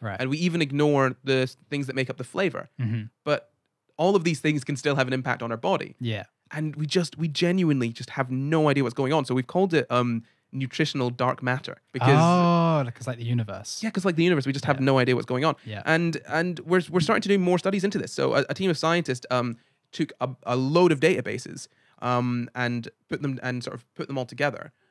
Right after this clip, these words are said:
Speaker 2: And when they couldn't find, um, when they couldn't find things in databases, they did their
Speaker 1: Mm.
Speaker 2: own studies. So they found out that, um, so of the, in-, initially there's sort of sixty-seven components of garlic
Speaker 1: Mm.
Speaker 2: that we generally think about, um, and they found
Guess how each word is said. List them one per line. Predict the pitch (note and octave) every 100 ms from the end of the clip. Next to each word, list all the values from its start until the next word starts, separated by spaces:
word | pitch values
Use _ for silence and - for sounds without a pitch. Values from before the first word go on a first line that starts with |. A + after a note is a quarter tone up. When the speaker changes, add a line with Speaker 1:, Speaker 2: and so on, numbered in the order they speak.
| _
Speaker 2:
And | C3 B2+
when | C3
they | C3+
couldn't | B2 D#3+
find, | C#3 C#3+ C3 B2 -
um, | A#2+ A#2+ A#2 A2+ A2+ -
when | B2
they |
couldn't | B2 C#3+
find | C#3
things | C3 B2
in | A#2+
databases, | D#3+ A#2+ A#2+ A#2+
they | B2
did | C3
their | A#2+
Speaker 1:
Mm. | C3+
Speaker 2:
own | C#3
studies. | D#3+ A#2 - _ _
So | -
they | C3
found | E3 E3+
out | D#3+ -
that, | C3 A#2+
um, | B2 A#2 A2+ _ _ _ _
so | _ C#3
of | C#3+ D#3 D3
the, | D3+ C#3+ C3 - - _ _ - - -
in-, | C3
initially | D#3+ E3+ C3+ A#2
there's | A2+
sort | A#2+ A#2
of |
sixty-seven | - - - C#3+ B2+ A#2 A#2 A2
components | A#2+ A#2 A#2 -
of | A2
garlic | A#2+ A2+ G#2+
Speaker 1:
Mm. |
Speaker 2:
that | A#2+
we |
generally | A#2+ A#2+ A#2 A#2
think | B2+ B2
about, | - - _ _ _ _ -
um, | A#2+ A#2 A#2 - _ _ _ _
and | C3+ C3 C3 B2+ - _ _ _ _
they | C3 D#3 F#3+
found | - D3 B2+ B2 A#2